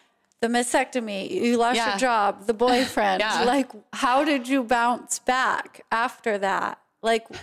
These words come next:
Speaker 1: was it the yoga? Was it the self-care? Was it how, what, what did you do?
Speaker 2: I just kind of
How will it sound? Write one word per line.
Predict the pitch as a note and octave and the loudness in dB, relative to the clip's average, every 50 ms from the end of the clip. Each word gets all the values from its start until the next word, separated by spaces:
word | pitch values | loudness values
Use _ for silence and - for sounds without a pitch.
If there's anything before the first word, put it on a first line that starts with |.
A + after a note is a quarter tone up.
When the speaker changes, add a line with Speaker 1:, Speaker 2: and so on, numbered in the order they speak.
| - - - _ _ _ - _ | -20 -20 -20 _ _ _ -20 _
Speaker 1:
was | - G#3+ A#3 A#3 A3+ A#3 | -2 0 0 0 2 2
it | A3+ - - | 0 0 0
the | - A#3 | -2 -2
yoga? | G#3 A3 A3+ A3+ A#3 A#3+ A#3 A3+ | 2 2 2 2 2 2 2 2
Was | A3 G#3+ G#3+ - | 2 0 -2 -4
it | A3 - | -6 -6
the | G#3 A#3+ | -6 -6
self-care? | - - A3+ A3+ A3+ A3+ - - - B3 A3+ G#3+ A3 A3+ | -2 0 0 0 0 -2 -6 -6 -2 0 0 0 0 0
Was | G#3+ G#3+ G3+ G3 - - | 0 -2 -4 -4 -2 -2
it | G#3 G3+ - - - _ _ - | -2 -2 -2 -2 -6 _ _ -10
how, | - A3 A3 A3+ - - | -6 -4 -2 -4 -4 -6
what, | - - - A3 A#3 - - _ _ _ | -8 -4 -4 -2 -2 -4 -8 _ _ _
what | - - C4+ | -4 -2 2
did | A#4+ A#4 A4 - | 2 2 2 0
you | G4+ | -2
do? | F#4 - G#4 A4+ A4+ G4+ - B3 - | 2 4 6 6 6 6 4 2 2
Speaker 2:
I | A3+ A3+ - | 0 -2 -2
just | - C#4+ D4 - | -2 -2 -4 -2
kind | - - G4 G4+ | -2 0 2 4
of | F#4+ E4 C4 A3 - | 4 4 4 0 -4